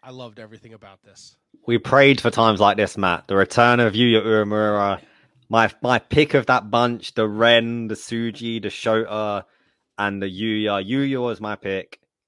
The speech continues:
Speaker 2: What a hunk of a man. Absolutely fucking tremendous. Uh, I, I'm so, it, it was kind of obvious it was probably gonna be Yuya. That didn't take anything away from it.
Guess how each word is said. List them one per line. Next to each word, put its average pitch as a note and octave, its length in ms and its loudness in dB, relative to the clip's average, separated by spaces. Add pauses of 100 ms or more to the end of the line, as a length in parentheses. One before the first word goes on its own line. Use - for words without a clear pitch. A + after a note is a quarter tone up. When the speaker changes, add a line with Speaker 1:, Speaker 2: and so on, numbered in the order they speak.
(160)
Speaker 2:
What B2 240 0
a - 40 -2
hunk G2+ 280 -12
of F2 100 -14
a F2 60 -12
man. E2+ 380 -12 (120)
Absolutely F#2+ 720 -10
fucking F2+ 520 -12 (440)
tremendous. G2+ 920 -10 (320)
Uh, F2+ 440 -8 (100)
I, G#2 280 -4 (280)
I'm A#2 160 -4
so, B2 440 0 (560)
it, C#3+ 200 0
it D3+ 60 0
was C#3+ 120 -4
kind D#3+ 220 -4
of - 80 -14
obvious C3+ 380 0
it C3 60 -8
was B2 100 -10
probably B2 260 -6
gonna A#2+ 180 -8
be C3+ 160 -10
Yuya. C3 360 -6
That A#2 160 -8
didn't A#2 160 -12
take A#2 200 -8
anything A2+ 320 -8
away G#2 300 -10
from A2+ 240 -12
it. A2+ 240 -8